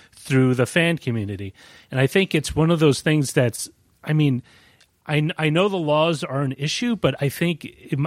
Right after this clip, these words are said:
it might be, it might be, uh, the, the developers themselves might take a little kind of, uh, uh, prescient view si-, sight on the, the content they make and have a way that,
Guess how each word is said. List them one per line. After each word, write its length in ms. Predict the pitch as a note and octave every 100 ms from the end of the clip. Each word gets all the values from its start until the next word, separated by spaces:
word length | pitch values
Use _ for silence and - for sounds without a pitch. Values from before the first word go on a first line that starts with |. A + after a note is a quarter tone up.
| -
it 120 | C#3+
might 300 | C#3+ D3+ -
be, 500 | C3+ C3 C3 B2+ B2 - - -
it 80 | C3+
might 300 | C3+ C3 C3+
be, 320 | - B2+ A#2+
uh, 340 | A#2 A2 A2+ -
the, 400 | D3 C#3+ - - _ _ - D3
the 200 | D#3+ C3
developers 680 | A#2 - B2+ C#3+ D3 C#3 A#2
themselves 480 | A#2+ - D#3+ D#3 -
might 200 | B2+ B2+ -
take 200 | - C3
a 60 | B2+
little 300 | C3 B2 A2+
kind 240 | - B2
of, 240 | A2+ G#2+
uh, 40 | A#2
uh, 360 | G#2 A2 A#2
prescient 560 | - - D#3+ - C#3+ A#2 -
view 260 | A#2 D3 D#3+
si-, 140 | - C#3+ - _ -
sight 380 | - D#3 D3 C#3
on 260 | C#3+ C3+ C3 _ -
the, 280 | B2+ C3 B2+
the 180 | B2+ C3
content 500 | - C#3+ - A#2+ G#2+
they 160 | F3+
make 300 | F#3+ B2+ B2+ - - _
and 100 | D#3
have 240 | B2+ F3 D3+
a 80 |
way 400 | C#3+ D3 F3 D3
that, 280 | A#2+ C3 A#2